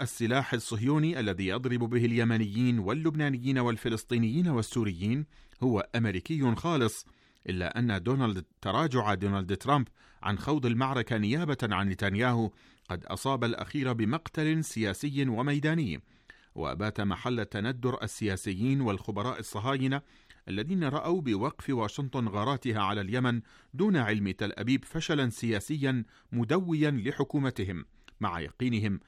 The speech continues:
أن الشعب اليمني لن يسكت عن ضرب مطاره ومنشآته الحيوية، وسيكون على نتنياهو التعامل منفردا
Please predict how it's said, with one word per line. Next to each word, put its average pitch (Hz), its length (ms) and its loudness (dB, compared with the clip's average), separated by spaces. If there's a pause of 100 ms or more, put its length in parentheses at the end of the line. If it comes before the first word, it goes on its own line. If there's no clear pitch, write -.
(220)
أن 107 180 0
الشعب 120 340 -2
اليمني 113 500 -2 (280)
لن 151 240 -2
يسكت 143 480 -4
عن 117 200 0
ضرب 127 320 -2
مطاره 135 520 0 (300)
ومنشآته 117 720 -2
الحيوية، 135 680 -2 (440)
وسيكون 92 600 -4
على 107 300 0
نتنياهو 104 580 -2
التعامل 120 480 -2
منفردا 131 720 2